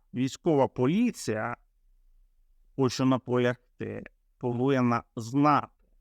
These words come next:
в майбутньому, що їх не існує в Конституції. І це порушення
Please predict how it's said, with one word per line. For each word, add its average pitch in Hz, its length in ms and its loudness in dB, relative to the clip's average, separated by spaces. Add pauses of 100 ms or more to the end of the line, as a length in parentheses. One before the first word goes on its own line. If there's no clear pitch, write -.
(360)
в 117 60 -4
майбутньому, 113 800 0 (380)
що - 260 -6 (320)
їх 127 440 -2
не 135 200 2
існує 135 440 2
в 101 100 -2
Конституції. - 1040 -4 (540)
І 127 120 -4
це 156 200 2
порушення 160 580 0